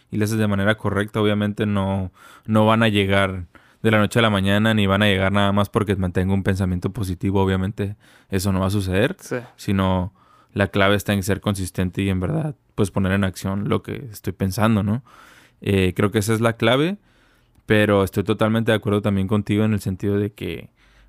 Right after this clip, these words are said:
Speaker 1: muchos paradigmas que se creían hace algunos años hoy se están rompiendo y se están viniendo abajo. Y uno de ellos es esto, el, el cómo puedes escalar tan rápido un negocio hoy gracias al internet,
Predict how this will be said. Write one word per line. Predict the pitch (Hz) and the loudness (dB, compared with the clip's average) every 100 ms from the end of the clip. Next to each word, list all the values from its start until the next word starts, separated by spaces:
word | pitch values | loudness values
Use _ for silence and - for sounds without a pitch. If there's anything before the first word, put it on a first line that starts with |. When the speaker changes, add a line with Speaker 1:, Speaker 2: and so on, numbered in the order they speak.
| - | -2
Speaker 1:
muchos | 107 104 120 | 0 2 0
paradigmas | - 110 95 95 107 117 | 0 2 2 0 -2 -4
que | - | -4
se | 101 90 | -6 -6
creían | 90 90 | -4 -4
hace | 95 98 | -4 -2
algunos | 101 101 98 | -4 -4 -4
años | 95 104 107 | -4 -4 -4
hoy | 98 | -6
se | 98 | -6
están | 95 101 | -4 -4
rompiendo | 95 90 95 95 | -2 -4 -4 -4
y | 98 | -4
se | |
están | 92 92 | -6 -6
viniendo | 92 92 92 | -4 -4 -6
abajo. | 92 90 110 110 - - _ - | -6 -6 -6 -8 -8 -20 _ -4
Y | 101 | -2
uno | 98 101 | 0 2
de | 101 | 2
ellos | 95 104 98 | 2 0 -2
es | 90 | -6
esto, | 104 - 101 - | -6 -6 -10 -6
el, | 95 92 - | -6 -4 -4
el | 95 90 | -4 -6
cómo | - 101 104 | -4 -2 0
puedes | 101 104 104 | 2 2 2
escalar | 92 98 98 98 101 | -2 -4 -2 -4 -6
tan | - 107 | -2 -2
rápido | 101 101 - 107 | 2 -2 0 0
un | 101 | 0
negocio | 101 101 107 104 104 | 0 0 0 0 -2
hoy | 110 | 0
gracias | 107 104 101 | -2 -2 -2
al | 98 | -2
internet, | 92 98 104 104 | -2 -4 -4 -8